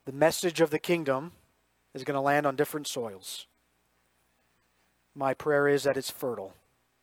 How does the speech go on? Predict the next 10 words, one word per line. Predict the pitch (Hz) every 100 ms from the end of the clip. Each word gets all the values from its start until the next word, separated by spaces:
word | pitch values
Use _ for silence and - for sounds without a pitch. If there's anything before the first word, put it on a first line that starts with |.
| _ _ _ _ _ _ _ _ _ _ _ _ _ _ _ _ _ _ _
And | -
that | 135
as | 135 131
a |
result | 139 127 135 135
of | 127
it, | 127 - _ _ -
you | 131
embrace | 131 127 135 127
Jesus. | - 127 104 - - -